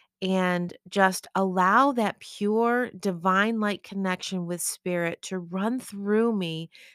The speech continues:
to give the words that are needed to hear the most. And the beauty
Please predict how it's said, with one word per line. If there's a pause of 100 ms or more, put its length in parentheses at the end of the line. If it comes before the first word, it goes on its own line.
(160)
to
give
the
words
that
are
needed
to
hear
the
most. (1600)
And (1600)
the
beauty